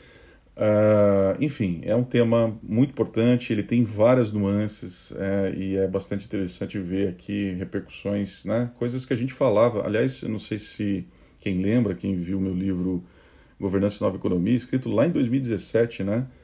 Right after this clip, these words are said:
o primeiro capítulo falava dos dez fatores de pressão da nova economia na governança. E um desses é o quê? Hiperexposição, riscos reputacionais, né? Então,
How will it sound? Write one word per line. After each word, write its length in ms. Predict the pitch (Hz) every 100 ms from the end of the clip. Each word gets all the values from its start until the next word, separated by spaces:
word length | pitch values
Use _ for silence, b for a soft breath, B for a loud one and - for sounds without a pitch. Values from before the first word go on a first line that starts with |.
| b b b
o 40 |
primeiro 340 | - 101 104 110
capítulo 540 | 123 - 127 - 170
falava 360 | 135 117 113 120
dos 220 | 113 104
dez 260 | 113 151 -
fatores 460 | 139 - 120 120
de 80 | 107
pressão 800 | 98 101 87 - 107 120 135 127 -
da 180 | 104
nova 260 | 113 107 110
economia 680 | 117 110 95 98 104 117 117
na 100 | 107
governança. 680 | 113 120 131 104 90 - - -
E 200 | 113 131
um 200 | 139 208
desses 560 | 226 120 127 - - -
é 100 | 117
o 80 | 117
quê? 260 | - 143 - - b b b b -
Hiperexposição, 960 | 123 131 113 123 120 123 - 139 143 - -
riscos 520 | 107 107 120 - 113 101
reputacionais, 920 | 110 - - 104 - 98 90 87 80
né? 200 | 92 104
Então, 280 | - 101 98